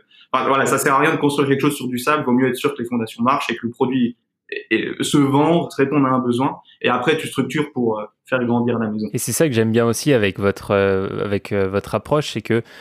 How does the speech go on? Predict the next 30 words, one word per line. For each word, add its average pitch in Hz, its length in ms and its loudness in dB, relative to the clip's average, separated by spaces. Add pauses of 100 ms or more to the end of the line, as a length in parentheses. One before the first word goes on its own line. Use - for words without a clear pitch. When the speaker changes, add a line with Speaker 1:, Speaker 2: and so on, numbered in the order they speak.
(180)
Speaker 2:
justement, 113 440 0
tu - 160 -8
l'as 101 140 2
dit, 123 280 0
euh, 98 260 4
en 110 180 -2
principe, 120 460 -2
on 110 140 0
a 104 40 2
un 101 120 0
peu, 123 140 -2
euh, 117 240 4 (340)
cette - 280 0
envie 117 320 2
de 117 100 2
rajouter, 110 600 2
surtout, 127 460 2
euh, 101 280 4
à 104 60 -2
mon 101 180 0
avis, 104 260 0
vous 113 280 -4
qui, 98 340 -8
qui - 140 -4
êtes 101 100 0
développeur, 107 560 2
vous 104 140 -4
avez 98 180 0
force, - 340 -6
enfin, 95 220 -4